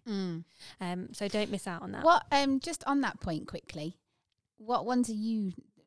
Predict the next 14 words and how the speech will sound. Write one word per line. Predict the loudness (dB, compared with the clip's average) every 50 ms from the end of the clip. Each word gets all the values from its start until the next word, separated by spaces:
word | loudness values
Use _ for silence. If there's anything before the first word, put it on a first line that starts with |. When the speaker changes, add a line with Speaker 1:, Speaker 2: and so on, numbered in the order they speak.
| _ _ -20 -18 -12 -10
Speaker 1:
would | -10 -6 -4
you | -4 -4
suggest | -4 -6 -8 -10 -10 -10 -10 -10 -10
signing | -8 -4 -4 -2 -2 -2
up | -4 -6 -8
to? | -6 -6 -6 -6 _ -10
Speaker 2:
So | -6 -2 0
the | 0 0
webmaster | 2 0 0 0 -2 -4 -6 -6 -6 -6 -6 -6 -8 -14 -12
ones | -8 -6 -6 -6 -6 -6
from | -4 -2 0 0 0
Speaker 1:
Mm. | -2
Speaker 2:
Google. | -4 -8 -6 -6 -6 -6 -8 -10 -12
Speaker 1:
Yeah. | -10 -8 -8 -8